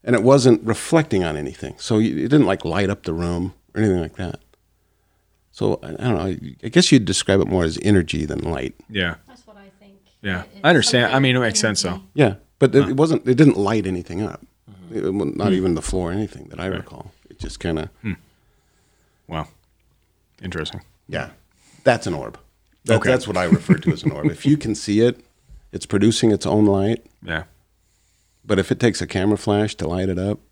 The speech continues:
Speaker 1: that's not an
Speaker 2: Yeah,
Speaker 1: orb.
Speaker 2: the same thing. You know, I got all excited over the Queen Mary pics, and there was one, I was telling you guys, there was one where, you know, th-, there's three consecutive pics, and there's three dots, and they're in the exact same area, and they don't move.
Speaker 1: Yeah.
Speaker 2: So it can't be lint, it can't be. But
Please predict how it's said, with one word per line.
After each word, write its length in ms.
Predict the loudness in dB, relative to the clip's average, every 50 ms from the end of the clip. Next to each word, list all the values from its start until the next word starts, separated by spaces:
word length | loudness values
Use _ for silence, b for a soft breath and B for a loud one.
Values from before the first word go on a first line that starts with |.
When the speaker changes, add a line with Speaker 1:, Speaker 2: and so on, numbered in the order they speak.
| _ -10
Speaker 1:
that's 220 | -8 -8 -8 -6
not 220 | -6 -6 -6 -6 -6
an 80 | -4 0
Speaker 2:
Yeah, 80 | 0 2
Speaker 1:
orb. 60 | 2
Speaker 2:
the 40 | 2
same 240 | 2 0 0 0 0
thing. 180 | -2 -4 -2
You 80 | -2 0
know, 60 | 0
I 100 | 2 2 2
got 140 | 2 2
all 100 | 0 0
excited 380 | -2 -2 0 0 0 0 0 -2
over 160 | -2 -4 -4
the 80 | -6 -6
Queen 220 | -4 -4 -2 -2 0
Mary 240 | 0 -2 -2 -4
pics, 340 | -4 -6 -6 -6 -6 -6 -6 -4
and 80 | -4
there 80 | -4 -4
was 120 | -4 -4
one, 140 | -2 -2 -2
I 20 | -2
was 100 | -2 -2
telling 200 | -2 0 0 0
you 140 | 0 0 0
guys, 220 | -2 -4 -6 -6
there 80 | -8 -8
was 120 | -6 -6
one 200 | -4 -4 -4 -4
where, 120 | -4 -4 -4
you 100 | -4 -4
know, 160 | -4 -4 -6 -8
th-, 140 | -10 -10 -8
there's 240 | -6 -6 -6 -6
three 240 | -2 2 2 2 2
consecutive 500 | 2 0 -4 -2 -2 -4 -4 -6 -6 -4
pics, 240 | -4 -4 -4 -4 -6
and 100 | -6 -6
there's 180 | -8 -8 -10 -8
three 260 | -4 0 0 2 2
dots, 340 | 2 0 0 0 -2 -4 -4
and 80 | -4
they're 80 | -4 -6
in 80 | -6
the 60 | -6 -6
exact 320 | -4 -2 -2 -2 -2 -2
same 200 | -2 -2 -2 -2
area, 240 | -2 -4 -4 -4 -4
and 100 | -6 -6
they 60 | -6
don't 200 | -4 -4 -4 -4
move. 300 | -4 -6 -4 -4 -4 -4
Speaker 1:
Yeah. 160 | -4 -6 -6 -8 B B B B B B
Speaker 2:
So 320 | -2 0 2 2 2 2
it 100 | 0 0
can't 300 | -2 0 0 0 0 0
be 100 | 0 -2
lint, 320 | -2 -2 -4 -4 -4 -4
it 60 | -6 -4
can't 240 | -2 -2 -2 -2 -4
be. 120 | -6 -6 -4
But 180 | -4 -4 -6